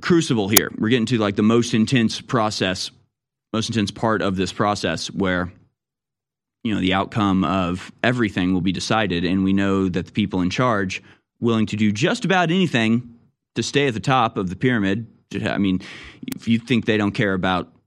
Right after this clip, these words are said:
you know, sticking to the intent of the law when it comes to charging people unfairly or just willing to break down precedents to,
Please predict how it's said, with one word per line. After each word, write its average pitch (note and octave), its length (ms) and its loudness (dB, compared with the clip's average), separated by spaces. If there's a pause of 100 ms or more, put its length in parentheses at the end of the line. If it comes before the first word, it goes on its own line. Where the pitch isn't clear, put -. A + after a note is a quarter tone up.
(1040)
you - 100 -6
know, F#2+ 60 -8
sticking A2+ 440 0
to A2 220 2
the G2 260 0 (240)
intent A#2+ 380 2
of G2+ 120 -2
the G2+ 100 -2
law G2+ 380 0
when G2+ 140 -2
it F#2 60 -2
comes G2 340 -2
to F2+ 340 0 (600)
charging G2+ 400 -2
people F#2 240 -2
unfairly A#2 720 0
or F#2+ 120 0
just F#2 220 -8
willing G#2 240 0
to G2 100 -2
break G2+ 260 -2
down F#2 200 0
precedents A2+ 600 -2
to, F2 200 -4